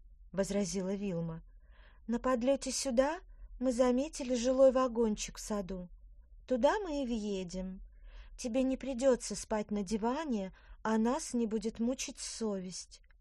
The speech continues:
«Глупости! Я не позволю вам жить в холодной пыльной халупе!» возмущенно воскликнула Петронелла. Но сестры не сдавались.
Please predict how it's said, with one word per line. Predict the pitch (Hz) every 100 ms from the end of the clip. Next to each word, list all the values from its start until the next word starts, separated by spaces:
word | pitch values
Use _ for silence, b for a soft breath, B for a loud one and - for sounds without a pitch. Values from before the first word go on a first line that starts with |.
| - - - -
«Глупости! | 190 180 226 285 403 403 269 - - 175 151 - - _ -
Я | 190 240
не | 240
позволю | 240 240 214 247 349 254
вам | 208 208
жить | 202 285 440 - b b
в |
холодной | - 254 214 269 381 285 220
пыльной | - 277 339 285
халупе!» | 262 269 294 330 269 - 175 151 - - - _ _ -
возмущенно | 190 165 190 - 196 165 160
воскликнула | 180 - 196 175 170 170
Петронелла. | 170 185 202 220 202 151 147 147 _ _ - - - -
Но | 180
сестры | 175 - 220 302 - 240 233
не | 180 196
сдавались. | 185 170 170 160 156 147 151 -